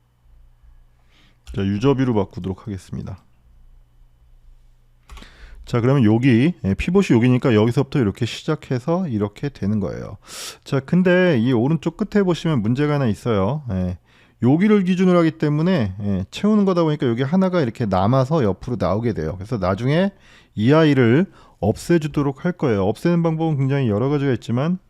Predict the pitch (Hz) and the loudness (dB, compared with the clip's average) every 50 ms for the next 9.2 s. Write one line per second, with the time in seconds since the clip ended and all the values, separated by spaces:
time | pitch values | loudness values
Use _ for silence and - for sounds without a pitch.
0 | - 95 92 87 90 95 95 120 123 120 113 - 117 - - 151 151 143 131 - | -10 -8 -6 -4 -4 -4 -2 -2 -4 -4 -4 -6 -8 -6 -4 -4 -4 -4 -4 -6
1 | - 101 92 107 107 107 - 143 147 139 - - 113 101 85 80 87 104 147 170 | -6 -8 -6 -6 -6 -8 -6 -8 -8 -8 -6 -4 -4 -2 -2 -2 -2 -4 -4 -6
2 | - _ _ _ _ _ _ _ _ _ _ - - - _ _ _ _ _ _ | -8 _ _ _ _ _ _ _ _ _ _ -20 -20 -20 _ _ _ _ _ _
3 | _ _ - - - - - - - - - - - - - - - - - - | _ _ -20 -20 -18 -16 -16 -16 -16 -18 -20 -20 -20 -20 -20 -18 -18 -18 -20 -20
4 | - - - - - - - - - 151 151 135 - - 156 190 208 220 220 214 | -20 -20 -20 -20 -20 -20 -20 -4 0 2 2 2 2 2 4 6 6 6 6 6
5 | 185 175 175 160 127 143 156 147 - - - 110 127 147 156 185 185 190 185 170 | 6 6 6 6 6 4 4 2 0 -2 0 2 2 4 4 4 4 4 4 4
6 | 165 165 156 131 123 117 113 123 143 131 107 104 113 123 139 156 147 135 131 127 | 2 2 2 4 2 2 2 2 2 2 2 2 0 0 0 0 0 0 0 -2
7 | - 117 113 123 127 120 113 127 123 127 135 135 131 - 151 123 98 107 120 131 | -4 -6 -4 -4 -4 -4 -4 -6 -8 -8 -8 -8 -8 -6 -4 -2 -2 0 0 0
8 | 123 113 110 101 95 95 110 120 131 131 - - - 101 127 135 147 135 131 143 | 0 -2 -2 -2 -2 -2 -2 -4 -4 -6 -8 -8 -6 -4 -2 0 0 -2 0 0
9 | 170 160 123 95 | 0 0 0 -2